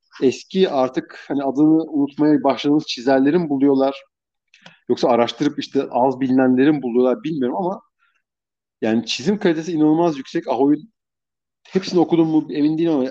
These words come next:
Ahoy'un neredeyse tüm kitaplarında da öyle. Muhteşemdi ya. Bağımsız çizgi roman okumak istiyorsanız elinizdeki tek seçenek Ahoy.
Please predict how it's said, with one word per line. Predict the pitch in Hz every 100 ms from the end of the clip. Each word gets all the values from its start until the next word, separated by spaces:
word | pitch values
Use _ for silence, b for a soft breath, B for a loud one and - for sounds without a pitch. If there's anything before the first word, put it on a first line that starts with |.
| -
Ahoy'un | 123 143 143
neredeyse | 143 139 135
tüm | 151
kitaplarında | - 143 - 139 143 135
da | 120
öyle. | 127 139 - - _ _ _ _ _ _ _ _ _ _ _ _ _ _ _ - -
Muhteşemdi | 127 202 190 320 277
ya. | 139 170 135
Bağımsız | 135 151 - 233
çizgi | - 175
roman | 180
okumak | 170 185
istiyorsanız | 151 190 160 185 190 -
elinizdeki | 160 143 147 156
tek | - 160
seçenek | 160 151 143
Ahoy. | 147 151 180